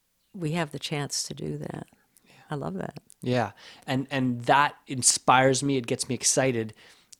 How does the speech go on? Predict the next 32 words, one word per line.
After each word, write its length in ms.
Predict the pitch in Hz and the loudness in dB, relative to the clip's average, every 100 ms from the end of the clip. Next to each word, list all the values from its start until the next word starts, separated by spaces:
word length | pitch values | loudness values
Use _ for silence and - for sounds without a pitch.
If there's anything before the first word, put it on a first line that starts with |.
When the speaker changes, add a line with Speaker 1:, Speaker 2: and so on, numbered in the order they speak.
| - | -4
Speaker 2:
And 140 | 123 | 0
then 140 | 123 120 | 0 0
there's 140 | 117 | -2
also 320 | 127 143 - | 0 0 -2
this 200 | 120 127 | -4 -8
other 200 | 139 143 | -2 -2
piece 460 | 127 - 175 147 - | -2 -2 -2 2 0
that 160 | - - | 0 -4
comes 240 | 131 120 | 0 0
forward 440 | - 143 143 143 | 0 0 2 2
as 140 | 123 117 | 0 -2
we 60 | |
s-, 240 | 110 - - | 0 0 0
as 160 | 123 | -2
we 80 | 110 | -2
speak 320 | - - 160 | -2 0 0
about 280 | 131 117 110 | 2 -2 -4
this, 220 | 110 107 | -4 -6
and 260 | 104 110 87 | -8 -10 -12
I 100 | 101 | -14
get 300 | 117 104 - | -12 -16 -10
kinda 240 | 127 113 104 | -8 -8 -4
tingles 380 | 147 160 135 107 | 0 0 0 -2
about 220 | 104 104 | -4 -4
it. 140 | 104 - - - - - - - _ _ _ | -6 -10 -20 -20 -20 -20 -20 -20 _ _ _
There's 220 | 139 127 | -2 -2
also 420 | - 143 156 - | 2 4 6 4
people 460 | 160 - 135 131 127 | 0 -4 -2 2 0
that 200 | 120 120 123 _ | 0 -6 -8 _
don't 440 | - 139 135 135 - _ _ _ _ - | 0 2 2 -2 -6 _ _ _ _ -6
necessarily 680 | 135 131 135 - 147 131 120 | 0 0 0 0 -2 -4 -6
get 480 | 113 139 120 101 | -4 -2 0 -2